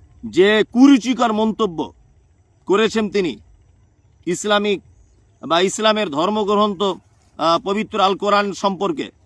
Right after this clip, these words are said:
অবশ্যই ওনাকে নিন্দা জানাচ্ছি, ধিক্কার জানাচ্ছি। এবং আসলে উনি তো বাউল গান করেন, হ্যাঁ, ওনার তো শিক্ষা দীক্ষা বেশি নেই।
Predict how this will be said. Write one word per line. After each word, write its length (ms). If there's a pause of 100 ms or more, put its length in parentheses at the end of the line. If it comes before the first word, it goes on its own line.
(640)
অবশ্যই 540
ওনাকে 480
নিন্দা 360
জানাচ্ছি, 560 (440)
ধিক্কার 480
জানাচ্ছি। 560 (840)
এবং 380
আসলে 600
উনি 260
তো 160
বাউল 440
গান 300
করেন, 440 (560)
হ্যাঁ, 180
ওনার 240
তো 120
শিক্ষা 380
দীক্ষা 300
বেশি 280
নেই। 240